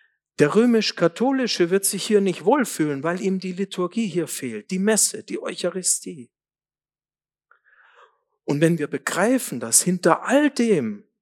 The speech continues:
nicht menschliches Versagen steht, sondern eine Vision Gottes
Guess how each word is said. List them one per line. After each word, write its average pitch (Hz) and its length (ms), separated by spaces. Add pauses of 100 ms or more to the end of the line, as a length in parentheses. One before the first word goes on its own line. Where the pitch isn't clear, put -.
(300)
nicht 196 240
menschliches 151 580
Versagen 185 640
steht, - 360
sondern 139 320
eine 151 320
Vision 190 680
Gottes - 720